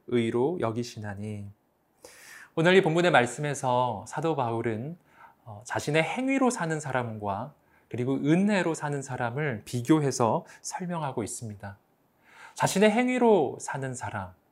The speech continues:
자신의 노력으로 사는 사람, 어, 그러한 사람은 하나님께서 아무리 좋은 것을 주셔도 또 아무리 은혜를 베풀어 주셔도 그것을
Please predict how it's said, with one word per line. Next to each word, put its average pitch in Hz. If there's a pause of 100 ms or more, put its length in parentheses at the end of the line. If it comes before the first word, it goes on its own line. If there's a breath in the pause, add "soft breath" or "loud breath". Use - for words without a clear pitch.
(440 soft breath)
자신의 156
노력으로 139
사는 127
사람, 104 (680 loud breath)
어, 143
그러한 190
사람은 170
하나님께서 196
아무리 175
좋은 151
것을 151
주셔도 123 (120 soft breath)
또 135
아무리 147
은혜를 143
베풀어 147
주셔도 123 (400 soft breath)
그것을 170